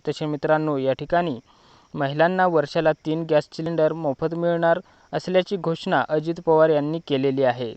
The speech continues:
तर मित्रांनो, राज्यातील महिलांना दिलासा देण्यासाठी ही योजनेची घोषणा करण्यात आलेली आहे. तसे मित्रांनो, महिलांना घरातील किचनचा खर्च भागवावा लागतो, त्यामुळे गॅस सिलेंडरचे भाव वाढले तर महिलांना मोठ्या प्रमाणाची टेन्शन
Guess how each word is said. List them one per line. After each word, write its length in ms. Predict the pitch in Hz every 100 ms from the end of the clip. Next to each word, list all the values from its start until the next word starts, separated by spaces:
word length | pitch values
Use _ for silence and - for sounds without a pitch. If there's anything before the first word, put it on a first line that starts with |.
| -
तर 80 | 180
मित्रांनो, 500 | 185 185 196 202 190
राज्यातील 480 | 139 139 143 160 147
महिलांना 480 | 139 147 175 180
दिलासा 440 | 170 147 143 147 156
देण्यासाठी 720 | 151 135 139 165 156 180 196 - _ _ 190
ही 140 | 196
योजनेची 520 | 156 143 160 175 -
घोषणा 360 | 160 143 147 160
करण्यात 420 | 160 143 143 143 156
आलेली 300 | 143 143 139
आहे. 300 | 123 151 139 -
तसे 180 | - 180
मित्रांनो, 360 | 165 170 175
महिलांना 320 | 156 175 175
घरातील 420 | 165 139 131 165 175
किचनचा 400 | 143 139 165 185 -
खर्च 280 | 170 160
भागवावा 500 | 185 156 131 143 151
लागतो, 320 | 143 127 131 127
त्यामुळे 520 | 139 139 147 151 165
गॅस 340 | 135 135 -
सिलेंडरचे 540 | 143 151 156 156 - 170
भाव 240 | 143 151
वाढले 380 | 143 135 160 151 -
तर 80 | 147
महिलांना 560 | 143 131 143 165 175 147
मोठ्या 280 | 139 139 170
प्रमाणाची 500 | 185 185 185 175 190 -
टेन्शन 320 | 139 135 151